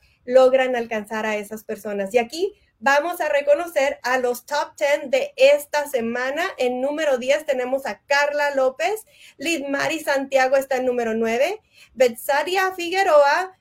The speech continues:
está en número ocho, en número siete tenemos a Shalene Vázquez,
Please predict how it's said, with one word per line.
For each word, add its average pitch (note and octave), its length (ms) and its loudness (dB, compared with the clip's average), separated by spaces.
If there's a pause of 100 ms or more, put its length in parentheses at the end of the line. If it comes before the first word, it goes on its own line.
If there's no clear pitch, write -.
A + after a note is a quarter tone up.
(120)
está C#4 320 4
en C#4 120 0
número F4+ 580 0
ocho, C4 420 4
en B3+ 160 0
número C4+ 380 2
siete E4 640 -6
tenemos C#4 600 -2
a C4 120 0
Shalene C#4 800 -2
Vázquez, C4 800 -4